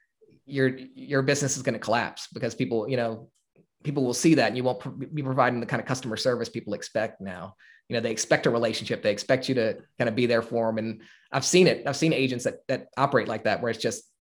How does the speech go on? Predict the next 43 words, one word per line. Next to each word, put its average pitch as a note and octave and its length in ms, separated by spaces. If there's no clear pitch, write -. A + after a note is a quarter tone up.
they B2+ 120
get C3 160
the C3 40
contract C#3 440
signed D#3+ 400
and A#2+ 100
they're B2+ 100
kind B2+ 200
of, A#2 240
you C3+ 80
know, A2+ 240
out B2+ 140
of B2+ 80
touch - 300
or A#2 60
whatever, A2 320
like, A2+ 180
not B2 200
very B2 180
involved A#2+ 280
in A#2 60
the A#2 60
transaction. A2+ 720
And C#3 100
they C#3 80
don't D#3 160
end D3+ 120
up C3+ 160
really C3 180
doing B2 260
that G2 180
well, - 300
you A2 140
know? G#2+ 200
So A2 360
you C3 140
just, C3 160
that, C#3 280
you C3+ 140
know, B2+ 120
you B2+ 180
can't D#3+ 200
just, - 300